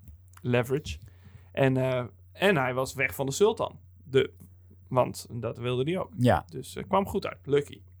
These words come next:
Speaker 2: hij
Speaker 1: Maar
Speaker 2: mocht uit de grot.
Speaker 1: ook nog uit de grot, ja, eigenlijk
Speaker 2: Ja.
Speaker 1: ook nog, nog een voordeeltje. Misschien had, hij vond het wel prima trouwens.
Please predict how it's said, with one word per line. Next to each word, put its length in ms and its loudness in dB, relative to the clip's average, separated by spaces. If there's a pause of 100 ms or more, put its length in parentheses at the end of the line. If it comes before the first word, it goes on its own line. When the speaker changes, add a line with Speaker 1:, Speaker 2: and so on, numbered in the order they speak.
(380)
Speaker 2:
hij 60 8
Speaker 1:
Maar 100 8
Speaker 2:
mocht 100 2
uit 140 4
de 60 -2
grot. 340 -6 (260)
Speaker 1:
ook 140 6
nog 140 6
uit 120 0
de 60 0
grot, 220 -2
ja, 120 -2
eigenlijk 360 0
Speaker 2:
Ja. 60 0
Speaker 1:
ook 80 0
nog, 220 -2
nog 180 -2
een 80 -2
voordeeltje. 560 -6 (260)
Misschien 260 0
had, 120 2
hij 160 0
vond 140 -8
het 80 -10
wel 140 0
prima 300 -8
trouwens. 440 -20